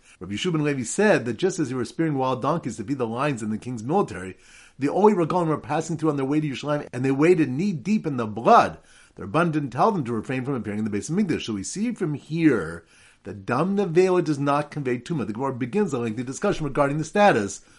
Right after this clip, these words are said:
of Dam Nevela. So the Ka with the announcement sign that the Rabban instituted no more Me'ila on Par Duma ashes, and that waded through the spittle-ridden and blood-filled upper marketplace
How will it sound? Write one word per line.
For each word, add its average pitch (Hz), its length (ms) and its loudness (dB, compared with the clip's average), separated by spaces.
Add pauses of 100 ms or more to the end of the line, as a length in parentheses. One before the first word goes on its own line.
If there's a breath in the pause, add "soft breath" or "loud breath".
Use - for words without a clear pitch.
(140 soft breath)
of 113 160 -8
Dam 87 200 -6
Nevela. 104 460 -2 (160)
So 220 160 0
the 220 100 6
Ka 226 480 -2
with 120 120 -4
the 175 80 0
announcement 165 420 -2
sign 95 220 -6
that 120 120 -4
the 156 60 0
Rabban 165 480 2
instituted 117 500 -2
no 120 220 0
more 185 220 2
Me'ila 160 580 -2 (260 loud breath)
on 104 140 -6
Par 101 200 -2
Duma 117 240 -2
ashes, 151 680 0 (260 loud breath)
and 123 160 -4
that 98 200 0
waded 135 360 4
through 123 140 -8
the 101 100 -4
spittle-ridden 170 720 2
and 101 140 -6
blood-filled 131 520 0
upper 139 220 -2
marketplace 120 640 -2